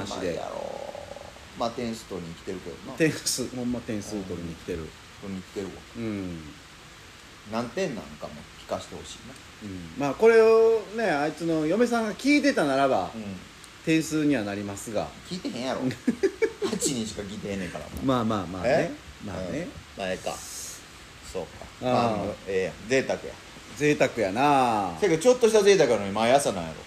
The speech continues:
Speaker 1: ろ。もうちょっとした贅沢やけど、日常になって思ってるやん、もう。<laughs> あいつ日常が贅沢やな。
Speaker 2: 日常贅沢ですね。
Speaker 1: 朝からそんな焼きたてパン毎日食い散らかしやがって。
Speaker 2: はい。
Speaker 1: め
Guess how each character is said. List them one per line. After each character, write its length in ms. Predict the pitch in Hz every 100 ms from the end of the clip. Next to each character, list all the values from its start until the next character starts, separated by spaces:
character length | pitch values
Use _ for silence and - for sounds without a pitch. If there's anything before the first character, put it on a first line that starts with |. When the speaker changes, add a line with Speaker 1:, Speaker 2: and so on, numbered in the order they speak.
| -
Speaker 1:
ろ。 60 | 151
も 60 | 156
う 20 |
ち 240 | - 220
ょ 20 |
っ 20 | 226
と 180 | - 214
し 100 | -
た 80 |
贅 220 | 190 180 202
沢 120 | 135
や 140 | 127
け 80 | 110
ど、 60 | 110
日 360 | 180 - 214
常 180 | 185 214
に 40 |
な 80 | 165
っ 60 | 120
て 60 |
思 120 | 110 113
っ 20 |
て 60 |
る 60 | 110
や 60 | 95
ん、 20 |
も 60 | -
う。 20 | 494 - 554 - 508 -
<laughs> 1700 | - - - 349 339 330 320 - - - - - - - 320 - - -
あ 80 |
い 60 | 190
つ 40 |
日 340 | 180 240 226 233
常 160 | 254 226
が 100 | 208
贅 160 | 208
沢 160 | 151 117
や 140 | 92
な。 120 | 90 82 - - - - - - -
Speaker 2:
日 300 | 127 175 190
常 200 | 202 202
贅 160 | 185 190
沢 120 | 131
で 120 | 98 87
す 100 | 98
ね。 140 | 104
Speaker 1:
朝 280 | - - 349
か 120 | 180
ら 240 | 151 127 117
そ 140 | 131
ん 60 | 123
な 80 |
焼 220 | 127 135 135
き 40 |
た 120 | 135
て 120 | 131
パ 180 | 123 107
ン 100 | 95
毎 140 | 101 104
日 240 | 110 101 85 - - - -
食 100 | 123
い 80 |
散 160 | 110 117
ら 80 | 113
か 100 | 120
し 140 | 120
や 80 | 110
が 100 | 98
っ 40 |
て。 380 | 92 - - -
Speaker 2:
は 80 | 139
い。 20 |
Speaker 1:
め 100 | 107